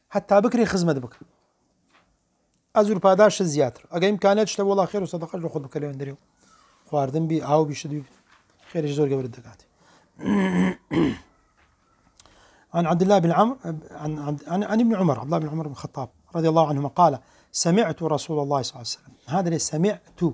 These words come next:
فعل فعل. تاي ضمير بلا كم تماشى كده. تو تاتي،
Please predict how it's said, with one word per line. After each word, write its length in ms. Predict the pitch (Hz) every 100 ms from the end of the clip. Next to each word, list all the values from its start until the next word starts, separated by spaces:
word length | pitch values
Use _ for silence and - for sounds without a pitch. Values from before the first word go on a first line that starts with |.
| - _ _
فعل 260 | 214 202
فعل. 340 | - 139 123 113 - _ _ _ _ _ _ _ _ _ _ _ _ _ _ _ _
تاي 260 | 240 254 226
ضمير 380 | 180 190 208
بلا 220 | 165 170 139
كم 160 | 143
تماشى 300 | 131 135 131
كده. 100 | 127
تو 260 | 120 - 214
تاتي، 520 | 185 226 - 156